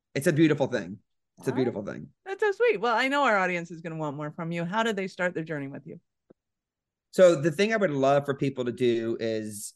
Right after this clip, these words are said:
Speaker 1: is send me a D M on, you know, whether it's Facebook or Instagram. You know, my, my name is Chris Trew, T R E W. It's, that's my handle on all social media platforms.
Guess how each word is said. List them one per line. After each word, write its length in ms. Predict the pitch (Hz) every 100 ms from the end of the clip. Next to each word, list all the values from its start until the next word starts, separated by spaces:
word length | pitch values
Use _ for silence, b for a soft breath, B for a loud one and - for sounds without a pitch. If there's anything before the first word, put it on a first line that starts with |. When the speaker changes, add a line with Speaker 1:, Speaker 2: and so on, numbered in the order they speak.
| -
Speaker 1:
is 280 | 120 113
send 180 | - 123
me 120 | 127
a 60 | 120
D 240 | 104 113
M 400 | 107 107 107 110 -
on, 640 | 110 104 104 101 101 101
you 80 | -
know, 140 | 101 98
whether 220 | 104 101
it's 120 | 95
Facebook 640 | - 104 - - 113 110
or 60 | -
Instagram. 760 | 101 104 104 107 107 107 104 107
You 60 | 107
know, 40 |
my, 320 | 104 101 107 -
my 100 | 107
name 260 | 110 113
is 120 | 104 -
Chris 340 | - 113 -
Trew, 380 | - 120 113 110
T 340 | - - 120
R 320 | 110 113 113 -
E 120 | 110
W. 500 | 107 104 110 107 110
It's, 160 | 104 -
that's 240 | - 110 -
my 140 | 107
handle 320 | 104 104 107
on 120 | 104
all 120 | 104 104
social 320 | 92 98 101
media 180 | 104 101
platforms. 680 | 104 78 - 107 107 107